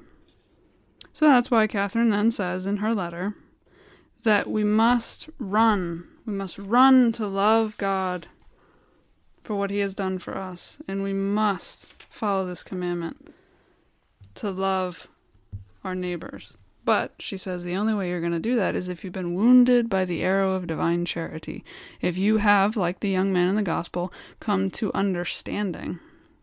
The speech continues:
if you have come to understand what God has done for you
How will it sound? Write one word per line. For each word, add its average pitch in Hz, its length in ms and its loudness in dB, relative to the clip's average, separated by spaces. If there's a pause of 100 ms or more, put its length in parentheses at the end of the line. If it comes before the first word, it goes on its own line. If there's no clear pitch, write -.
(600)
if - 60 -18
you 190 40 -4
have 175 120 -8
come 190 260 -6
to - 120 -12
understand 190 1080 -4 (1400)
what 190 200 -2
God 175 280 -2
has 175 180 -6
done 190 260 0
for 196 140 -8
you 165 380 -6